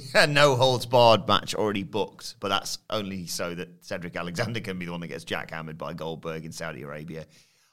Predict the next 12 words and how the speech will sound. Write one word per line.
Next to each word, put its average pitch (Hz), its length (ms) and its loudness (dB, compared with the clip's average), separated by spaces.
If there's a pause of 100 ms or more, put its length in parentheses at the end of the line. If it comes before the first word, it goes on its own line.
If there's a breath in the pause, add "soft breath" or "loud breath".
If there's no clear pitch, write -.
(120)
I 101 100 2
think, 98 260 -4
yeah, 85 320 -2
I 87 120 0
think 90 480 -8 (1040)
that - 300 -8 (320)
Edge 104 320 2
does 101 160 -6
something 90 500 -6
heinous 104 1080 -2
to - 100 -14
someone. 90 580 -4